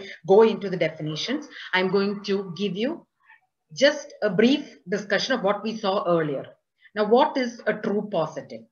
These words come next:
If a particular training data set or a testing data set, which is actually positive, has also been predicted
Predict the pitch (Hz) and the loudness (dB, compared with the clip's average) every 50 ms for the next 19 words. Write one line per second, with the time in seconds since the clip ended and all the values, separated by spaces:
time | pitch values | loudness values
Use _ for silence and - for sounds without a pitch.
0 | _ _ _ _ _ _ _ _ _ _ _ _ _ _ _ - - - _ - | _ _ _ _ _ _ _ _ _ _ _ _ _ _ _ -20 -20 -10 _ -2
1 | 294 339 - - - - 254 254 - - 220 - - 262 240 - 254 262 269 285 | -2 -2 -4 -6 -2 -2 -2 0 2 2 0 0 0 -4 -6 -4 -2 0 2 2
2 | 294 285 - - - _ _ _ _ _ - 190 202 208 214 220 233 233 254 254 | 0 0 -6 -14 -20 _ _ _ _ _ -2 2 4 4 6 6 4 4 2 2
3 | 269 262 208 196 190 185 185 196 196 190 185 185 - - 160 147 - - - - | 0 0 0 2 0 0 2 2 2 0 0 -2 -4 -6 -6 -6 -6 -10 -12 -6
4 | - 170 175 185 202 - 202 165 156 - - - - 240 240 247 180 175 175 165 | -4 -2 -2 -2 -2 -2 -2 -2 -2 -4 -6 -6 -4 -4 -4 -4 -2 -2 -2 -2
5 | 165 165 175 165 165 160 - - 151 139 139 - _ _ _ _ _ _ - - | -2 -2 -4 -4 -4 -4 -8 -10 -10 -10 -10 -12 _ _ _ _ _ _ -20 -20
6 | - _ 175 226 226 226 233 254 233 - - - - 165 160 - - - - - | -12 _ -2 -2 0 0 0 -2 -2 -4 -8 -10 -8 -8 -8 -8 -10 -8 -2 0
7 | 277 285 277 320 320 339 - - - 175 160 151 - - 143 - - 139 151 214 | 2 2 4 2 2 0 0 0 2 2 2 0 -4 -8 -12 -10 -8 -8 -8 -8
8 | - - _ _ - - - - - 214 226 240 233 233 202 190 208 240 247 240 | -8 -12 _ _ -20 -20 -6 0 2 4 4 4 6 6 6 8 8 6 4 4
9 | - - 339 339 349 269 233 262 254 269 269 277 - - - 190 190 185 180 247 | 2 2 2 2 2 2 0 0 0 0 -2 -2 -4 -4 0 0 2 2 2 0
10 | 240 - - - 269 294 302 - | -2 -4 -6 -6 -4 -4 -4 -6